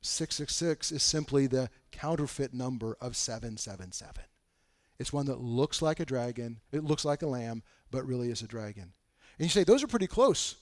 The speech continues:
especially the way it would be constru-, constructed in any numbers back then. You're like, "Yes, it takes wisdom to discern the difference." Not everything that looks good is good. It requires wisdom,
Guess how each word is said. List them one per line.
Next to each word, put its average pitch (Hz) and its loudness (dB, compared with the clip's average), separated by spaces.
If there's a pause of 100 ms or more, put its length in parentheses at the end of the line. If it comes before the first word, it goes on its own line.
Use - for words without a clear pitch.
(380)
especially - -2
the 160 4
way 160 8
it - 8
would 151 4
be 151 2
constru-, - -2
constructed - -4
in 131 0
any 165 2
numbers 160 2
back 135 0
then. 196 -2
You're 143 2
like, 131 -4
"Yes, 196 4
it 175 -6
takes 170 -2
wisdom 156 2 (180)
to - -2
discern 143 2
the 123 -2
difference." - -8 (800)
Not 190 10
everything 214 10
that 180 8
looks 170 12
good 185 12
is 254 6
good. 294 8 (1120)
It 277 4
requires 208 8
wisdom, 233 0